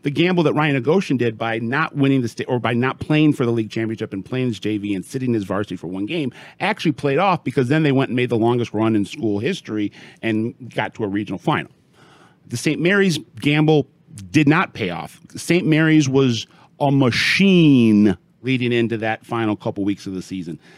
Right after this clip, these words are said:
They were a well-oiled machine, clicking on all cylinders, Breslin or bust. And unfortunately, those two weeks, just, they came out flat as a pancake in the playoffs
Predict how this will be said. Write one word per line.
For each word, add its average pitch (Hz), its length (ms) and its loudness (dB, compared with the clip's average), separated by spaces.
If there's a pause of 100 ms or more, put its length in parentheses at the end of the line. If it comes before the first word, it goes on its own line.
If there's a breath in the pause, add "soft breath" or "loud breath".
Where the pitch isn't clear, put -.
(180 loud breath)
They 151 240 4
were 151 640 4 (560 soft breath)
a 131 100 4
well-oiled 151 720 4
machine, 139 420 4
clicking 180 340 0
on 143 120 4
all 135 160 4
cylinders, 123 800 2 (580 soft breath)
Breslin 165 440 4
or 139 100 4
bust. 120 560 0 (1040 soft breath)
And 131 120 0
unfortunately, 185 800 0
those 135 420 0
two 160 220 0
weeks, 156 400 -2
just, - 460 -2 (120)
they 127 120 0
came 143 240 2
out 131 120 0
flat 131 240 -2
as 131 100 -2
a 113 40 -8
pancake 113 480 -4
in 87 60 -6
the 82 60 -10
playoffs - 580 -14